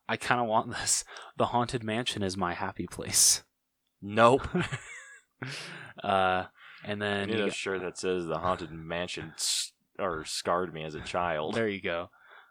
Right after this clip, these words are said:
Speaker 1: Uh, and then, yeah, the Haunted Mansion,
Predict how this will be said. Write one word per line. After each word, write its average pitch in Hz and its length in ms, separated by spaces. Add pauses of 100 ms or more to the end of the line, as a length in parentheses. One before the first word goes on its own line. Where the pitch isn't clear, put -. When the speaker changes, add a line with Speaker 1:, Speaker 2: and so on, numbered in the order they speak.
(100)
Speaker 1:
Uh, 90 440
and 92 180
then, 90 340 (500)
yeah, 92 260 (420)
the 98 100
Haunted 104 260
Mansion, 101 560